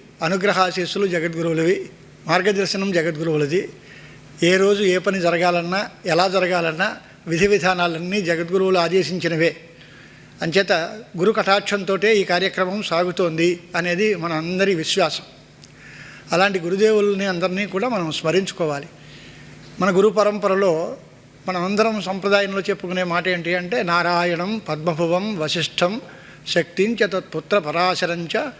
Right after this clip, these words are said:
వ్యాసం సుఖం గౌడపదం మహాంతం గోవింద యోగీంద్రవథాస్య శిష్యం శ్రీ శంకరాచార్యమథాస్య పద్మపాదంచ హస్తామలకంచ శిష్యం తంతోటకం వార్తికకారం అన్యాన్ అస్మద్గురూన్ సంతతమానతోస్మి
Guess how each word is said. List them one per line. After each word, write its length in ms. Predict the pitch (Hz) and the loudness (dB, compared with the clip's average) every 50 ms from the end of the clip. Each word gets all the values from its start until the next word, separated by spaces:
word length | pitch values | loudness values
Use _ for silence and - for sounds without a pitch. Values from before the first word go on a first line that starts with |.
| - - - - - - - - - 160 | -18 -20 -20 -20 -20 -20 -20 -16 -6 0
వ్యాసం 540 | 156 160 160 185 180 170 180 185 202 226 | 4 4 6 4 4 2 -2 -2 -2 -4
సుఖం 540 | 214 - - 160 165 185 180 202 226 220 175 | -4 -6 -6 -2 -2 -2 0 0 -2 -2 -2
గౌడపదం 560 | 156 165 185 185 175 190 190 175 185 185 180 | -2 2 2 2 2 2 0 0 -2 -2 -4
మహాంతం 680 | 170 156 160 175 170 170 175 170 151 180 185 202 202 190 | -4 -2 -2 0 0 0 -2 -2 -2 -4 -4 -2 -4 -2
గోవింద 420 | 147 160 180 185 208 220 220 208 202 | -2 0 0 0 0 0 2 2 2
యోగీంద్రవథాస్య 1200 | 196 190 185 190 185 165 175 185 196 202 202 196 202 190 180 156 165 165 165 160 - - 185 160 | 2 2 2 0 -2 0 0 0 0 -2 -2 -2 -2 -2 0 0 0 0 0 0 -2 -4 -4 -4
శిష్యం 500 | - 151 139 - - 180 175 180 240 302 - - - - - - - - - - - - - - | -2 -2 -4 -2 -2 -2 -2 -2 -4 -8 -12 -18 -20 -20 -20 -20 -20 -20 -20 -20 -20 -20 -10 -6
శ్రీ 260 | - - 160 170 165 | -2 0 2 2 2
శంకరాచార్యమథాస్య 1400 | 143 - 147 165 175 196 190 190 190 190 180 - 190 185 196 214 226 208 196 190 180 147 165 165 160 151 - - 170 | 2 0 -2 0 0 2 2 2 2 0 0 0 0 0 0 0 -2 -2 -2 -2 -2 0 0 0 0 -2 -2 -4 -2
పద్మపాదంచ 880 | 147 160 156 147 160 190 175 202 185 185 190 180 180 190 208 220 208 220 | -2 -2 -4 -2 -2 0 2 4 4 4 4 4 2 0 -2 -2 -2 -2
హస్తామలకంచ 1000 | 156 147 143 - - 202 196 196 196 190 185 175 165 156 170 170 180 170 185 | -2 -2 -4 -2 0 2 2 2 2 0 -2 -2 0 -2 -2 -2 0 -2 -2
శిష్యం 520 | 160 - 165 147 - - 175 175 - 285 - - - - - - - - - - - - - | -2 -2 -4 -4 -2 0 0 0 0 -2 -6 -12 -14 -16 -16 -18 -18 -20 -20 -20 -18 -2 0
తంతోటకం 720 | 170 175 175 160 - 156 165 190 175 208 170 196 190 202 214 | 0 0 0 0 2 2 2 4 2 2 0 0 -2 0 0
వార్తికకారం 920 | 185 156 165 196 - - - 196 170 196 156 180 180 175 175 180 196 185 | 2 4 4 4 2 0 -6 -6 -6 -4 -2 0 0 2 2 0 0 -2
అన్యాన్ 440 | 156 160 175 165 170 185 190 196 180 | -2 -4 0 2 2 2 2 2 0
అస్మద్గురూన్ 760 | 143 - - - 208 208 196 190 196 185 185 185 196 220 220 | -4 -6 -4 -2 -2 -2 0 0 2 2 4 2 2 0 0
సంతతమానతోస్మి 1300 | - 165 160 175 175 196 180 196 196 170 156 165 185 175 - 180 170 156 - - - 160 165 175 156 | 0 -2 -2 0 -2 -2 -2 -2 -2 -2 0 -2 -2 -2 -2 -2 -2 -2 -4 -4 -4 -2 -2 -2 -4